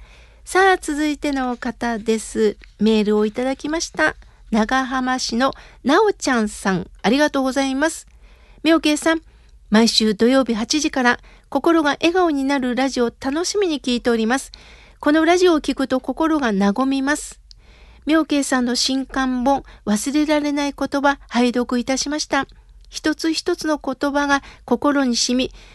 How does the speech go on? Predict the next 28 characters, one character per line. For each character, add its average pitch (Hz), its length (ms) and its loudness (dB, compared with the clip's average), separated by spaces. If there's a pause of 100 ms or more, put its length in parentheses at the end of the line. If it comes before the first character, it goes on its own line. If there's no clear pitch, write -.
(120)
私 254 360 0
に 240 80 -2
と 277 120 0
っ - 20 -12
て 233 220 -2
忘 226 280 -2
れ 285 160 0
ら 294 180 0
れ 294 100 -4
な 320 120 2
い 320 140 -2
本 254 320 0
の 202 180 -2
一 202 120 -2
冊 - 360 -8
と 285 140 -6
な 294 140 -6
り 285 140 -6
ま 302 140 -4
し - 120 -8
た。 311 240 -2 (460)
こ 311 100 2
れ 330 100 4
か 330 120 4
ら 320 80 4
も 302 120 2
ず 349 240 0
っ - 20 0